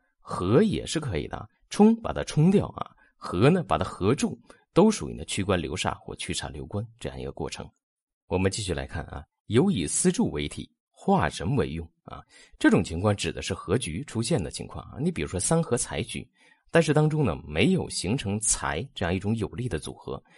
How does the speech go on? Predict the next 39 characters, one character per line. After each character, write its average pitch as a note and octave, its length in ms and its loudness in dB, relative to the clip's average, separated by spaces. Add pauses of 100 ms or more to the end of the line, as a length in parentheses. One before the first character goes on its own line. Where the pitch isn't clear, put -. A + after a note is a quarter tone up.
(180)
缺 - 200 2
了 D#3 120 4
一 G2 40 2
个 C#3+ 140 -2
化 A2+ 180 -4
神。 D2+ 240 -6 (440)
逢 D3+ 320 6
大 F3+ 240 2
运 B2 260 0
出 D3+ 220 -2
现 D3+ 180 2
化 A2+ 240 0
神， A2+ 260 -6 (120)
进 C#3+ 160 4
行 B2+ 120 2
引 F#2+ 320 -2
化 D#3 240 0
之 D#3+ 140 -4
后， E3 240 -4 (320)
财 - 320 2
局 C#3+ 220 -2
合 A#2 240 0
成 - 280 -6 (240)
啊， C#2 120 -6
那 D2+ 120 -4
么 F2+ 80 0
这 B2+ 160 0
个 F2 80 -2
时 D#2 140 -6
候 C#2+ 60 -6
呢， C#2+ 80 -8
就 G2+ 120 -6
有 C#2 160 -4
一 - 120 -8
种 C#2 180 -8
得 F2 180 -2
财 G#2+ 280 0
之 C3+ 160 -4
象。 - 180 -4